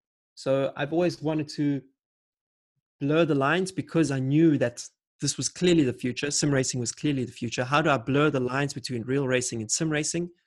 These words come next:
And I've started to do that now. I've created an academy, which we, we, would you say, employ, we contract real racing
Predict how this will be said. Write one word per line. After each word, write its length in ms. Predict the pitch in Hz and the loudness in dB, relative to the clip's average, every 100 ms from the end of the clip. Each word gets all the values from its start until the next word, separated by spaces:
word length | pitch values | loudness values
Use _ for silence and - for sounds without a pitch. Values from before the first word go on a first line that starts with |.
| _ _ - | _ _ -8
And 140 | 120 127 | -2 -2
I've 100 | 120 | 0
started 340 | - 143 135 | 2 2 0
to 80 | 131 | -4
do 140 | 123 123 | -2 0
that 200 | 117 127 | -2 -2
now. 340 | 127 127 123 | -2 -2 -2
I've 160 | - - | -6 -12
created 380 | - 123 127 117 | -6 -2 -2 -2
an 100 | 104 | -6
academy, 640 | - 131 131 123 123 117 - _ _ - | -4 -2 0 0 -2 -4 -10 _ _ -10
which 300 | 127 - - _ _ _ _ _ _ _ _ _ _ _ | -8 -8 -12 _ _ _ _ _ _ _ _ _ _ _
we, 580 | 117 120 120 123 117 117 - | -8 -4 -2 -2 -4 -8 -4
we, 340 | 127 123 117 - _ _ - | -2 -2 -4 -8 _ _ -10
would 220 | 123 120 | -8 -6
you 60 | |
say, 180 | 113 131 | -2 -2
employ, 440 | 117 - 139 147 127 | -4 -4 -2 0 0
we 120 | 123 | -4
contract 600 | - 165 160 127 135 - | 0 0 2 2 2 -2
real 460 | 120 160 185 - - | 4 6 6 4 0
racing 580 | 120 131 - 127 113 | 2 4 2 -2 -4